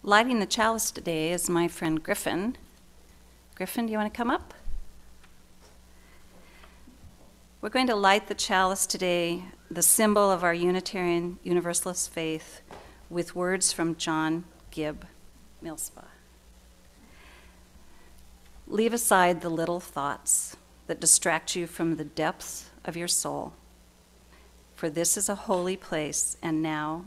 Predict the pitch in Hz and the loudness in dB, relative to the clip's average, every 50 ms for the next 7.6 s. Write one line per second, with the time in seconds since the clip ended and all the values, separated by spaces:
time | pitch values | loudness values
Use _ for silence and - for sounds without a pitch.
0 | - - - 160 - - 170 - - 156 151 160 160 156 - - 151 139 139 139 | -14 -12 -10 -8 -6 -8 -8 -8 -8 -8 -8 -8 -10 -10 -10 -10 -10 -10 -8 -10
1 | 147 156 - - - - - - - _ - - - - - - - - - - | -12 -12 -14 -18 -20 -20 -20 -20 -20 _ -20 -20 -20 -20 -20 -20 -20 -20 -20 -20
2 | - - - - - - - - - - - - - - 170 - 180 180 185 185 | -20 -20 -20 -20 -20 -20 -20 -20 -20 -20 -20 -20 -14 -8 -2 0 2 4 4 4
3 | 190 196 202 196 190 185 - - 185 185 180 196 202 202 202 196 - - - 170 | 4 2 2 0 0 -2 -2 0 0 0 2 0 0 0 0 -2 -2 0 0 0
4 | 170 170 175 190 202 - - - 160 160 160 151 147 147 156 170 175 - - - | 2 0 0 -2 -2 -4 -4 -2 -2 0 0 0 0 -2 -4 -6 -8 -12 -20 -20
5 | - - - - - - - - - - - 175 185 180 - - - - - - | -20 -20 -20 -20 -20 -20 -20 -20 -16 -8 -4 -4 -2 0 0 -2 -2 -6 -6 -4
6 | 202 175 165 165 180 185 190 202 196 196 196 202 - - 165 160 160 - - - | 0 2 2 4 2 2 2 0 -2 -2 -4 -6 -4 -4 -4 -4 -2 -2 -2 -2
7 | - 190 185 - - - - - - - - - | -2 -4 -4 -6 -8 -10 -8 -6 -4 -4 -6 -6